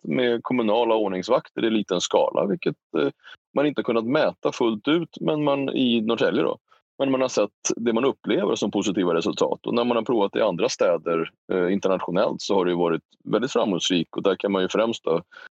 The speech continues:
hänvisa till New York, när de har den här broken window, eh, teorin och den satsningen som var när kriminaliteten gick ner med åttio procent.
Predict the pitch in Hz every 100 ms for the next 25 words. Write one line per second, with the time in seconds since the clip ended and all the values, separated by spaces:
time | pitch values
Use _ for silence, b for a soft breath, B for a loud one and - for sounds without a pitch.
0 | _ 139 113 101 95 92 101 92 90 101
1 | 92 98 123 98 - 95 90 90 85 87
2 | 82 82 82 - 85 90 80 78 80 78
3 | - _ _ _ _ _ _ _ - 85
4 | 82 78 110 107 131 120 98 87 92 90
5 | 92 98 - - 90 85 92 82 80 80
6 | 80 85 B B - _ - 120 104 98
7 | 104 101 - 90 87 85 92 85 90 87
8 | - - - 98 - 92 80